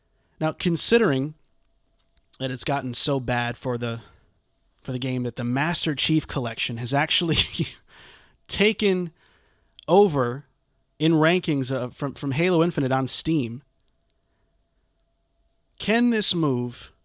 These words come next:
truly help revive Halo Infinite, or will three four three's window close before they right the ship?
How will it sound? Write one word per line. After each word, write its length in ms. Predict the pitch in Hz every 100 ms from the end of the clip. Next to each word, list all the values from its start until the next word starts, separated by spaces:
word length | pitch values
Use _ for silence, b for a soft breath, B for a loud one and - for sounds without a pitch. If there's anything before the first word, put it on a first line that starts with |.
| _ _ _ _ _
truly 500 | - - 202 208 196
help 340 | 156 156 160 156
revive 520 | 147 139 135 135 131
Halo 320 | 143 131 127
Infinite, 400 | 120 - 117 - _ _ _
or 480 | 156 180 139 120 127 _ _ _ _ _ _ _
will 120 | 127
three 220 | 120 156
four 240 | 165 165 160
three's 300 | 151 147 131
window 280 | 139 131 123
close 540 | - 147 135 135 127
before 420 | 131 - 131 127
they 160 | 123 123
right 300 | 117 117 -
the 80 | 123
ship? 360 | - 113 -